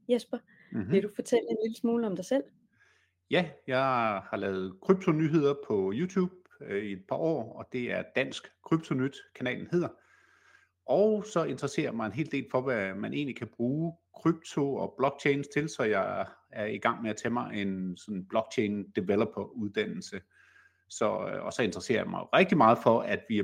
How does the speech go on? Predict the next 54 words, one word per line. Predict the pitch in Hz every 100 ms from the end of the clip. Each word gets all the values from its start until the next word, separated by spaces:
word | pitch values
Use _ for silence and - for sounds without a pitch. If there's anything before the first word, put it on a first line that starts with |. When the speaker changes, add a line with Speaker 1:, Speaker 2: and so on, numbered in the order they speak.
| -
Speaker 2:
på |
vej | 98 101 107
ind | 107
i | 98
et | 92 -
bullmarked | 110 117 92 98 107 95 -
igen. | - 110 - 107 98 120 123 _ _ _ _ _ -
Det | 107
ser | - 147
det | 113
i |
hvert | 120 -
fald | 127
ud | 131
til, | - 120
og | 95
det | 117
kan | 139
vi | 113
jo | 95
komme | 92 110 98
til | 139
at | -
snakke | 117 120
en |
lille | 120 120
smule | 123 113
om | 117
i |
dag. | 113 127 123 _ _ _ _ _ _ _ _ _ _ - - _ _ _ -
Speaker 1:
Det | 262
skal | 269 262
vi | 226
i |
hvert | 196 190 -
fald. | 220 202 185 190
Jeg | 240 262
hedder | 240 254 196 175
Karina | - 202 208
Rota | 202 180 - 165 -
Frix, | 220 247 -
og | 202
jeg | 190
er | 185
landeschef | 185 185 185 170 175
i | -
Danmark | 185 202 226 247 _
for | 175 165 -
Firi, | 208 226 233 -
Nordens | 196 196 - -
største | - 175 -
kryptobørs. | - - - - - - - - _ - - - -
Og | 220 233 220
med | 226